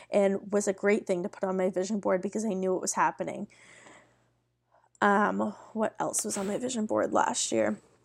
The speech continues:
I knew I wanted to go to a few concerts last year, so I put a picture of, like, a girl at a concert.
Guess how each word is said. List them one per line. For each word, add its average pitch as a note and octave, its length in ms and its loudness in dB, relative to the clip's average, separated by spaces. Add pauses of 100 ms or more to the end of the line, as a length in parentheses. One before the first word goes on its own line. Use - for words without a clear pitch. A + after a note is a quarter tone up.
(140)
I G#3 120 4
knew G#3 120 4
I G#3+ 120 6
wanted A#3+ 240 2
to C4 80 4
go G3+ 480 6
to - 160 2
a G#3 40 4
few G#3+ 200 -2
concerts F#3 560 -4
last A3+ 400 4
year, A#3 320 2
so G3 400 6
I F#3+ 140 2
put G#3+ 160 -6
a A3+ 40 -2
picture A3 600 2
of, G3 540 2
like, G3 200 2
a G3 40 -12
girl G3 280 4
at G3 80 2
a G3 40 -2
concert. - 640 -2